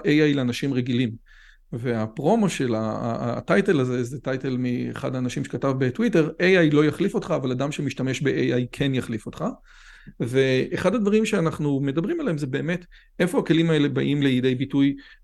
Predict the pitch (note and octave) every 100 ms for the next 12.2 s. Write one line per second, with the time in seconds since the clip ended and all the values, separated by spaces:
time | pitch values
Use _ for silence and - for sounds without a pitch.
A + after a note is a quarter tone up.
0 | C3+ A#2 D3 C#3+ C#3 B2+ C3 C3+ C#3 B2
1 | - C3 B2 A#2 B2 A2+ B2+ B2+ B2 -
2 | A2+ B2 C3 C3+ B2+ A#2+ A2+ A2+ G#2 C3
3 | A#2+ A2 A2 B2 A3+ G3 B2+ B2+ C3 B2
4 | C3 A#2+ A2+ B2 B2 A#2+ A#2+ - D#3 D3
5 | B2 A2+ A2 A2+ C#3 F#3 B2+ C3 B2+ B2+
6 | A#2+ A#2+ B2 A#2 B2+ C3 C3+ - D3 C#3+
7 | C3 B2 B2+ B2 - A#2+ - C#3+ G#3 A#3
8 | E3+ C3+ B2 E3 A3+ G#3 G3+ F3 F#3+ F3+
9 | - _ _ _ - - D3 D3 G3 B3+
10 | F3+ D3+ - F3+ E3+ C3+ - C3+ A2 -
11 | A#2+ C3+ C3 D3+ E3 D#3 - - B2+ C#3+
12 | A#2+